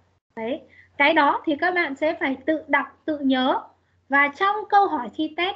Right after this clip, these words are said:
chúng tôi cũng có. Đấy. Tuy nhiên, một cái chú ý tiếp nữa cho các bạn là các bạn phải chú ý nữa là các bạn phải khai thác được huyết áp nền của người ta. Khai thác được huyết áp nền. Ví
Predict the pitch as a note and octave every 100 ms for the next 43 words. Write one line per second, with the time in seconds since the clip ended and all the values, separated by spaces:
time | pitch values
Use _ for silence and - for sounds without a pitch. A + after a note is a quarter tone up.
0 | - C4+ D4+ D4+ D4+ D#4 D#4 A#3+ B3+ -
1 | - _ _ _ _ - A3+ C4 - _
2 | _ _ _ _ _ _ _ _ _ _
3 | _ _ _ G#4+ G4 A#4 A#4 A4+ A4+ G#4
4 | D#4+ D4 C#4 D4 D#4 D4+ E4 A4 C#5 B4+
5 | A#4+ A4+ C5 G#4+ G#4 G#4 F4 E4 - _
6 | E4+ - - C4 C4+ C#4 F#4+ F#4 C#4 -
7 | G#3 A3 A#3+ B3+ C4 D#4 F4+ F4+ C#4 A#3
8 | - - - - B4 A#4 E4 A#3 G#3 -
9 | G4 G4 F#4+ A4+ - E4+ A#3+ - F#4+ A4+
10 | G4+ D#4 C#4+ C#4 B3 A3 G#3 A3+ A#3+ C#4+
11 | C#4 - _ _ _ _ _ _ F4 D#4+
12 | F4 F4+ F#4+ C#4+ B3+ E4+ F4 E4+ C4+ A#3
13 | G3 _ _ _ _ _ _ _ _ _
14 | _ _ _ C#4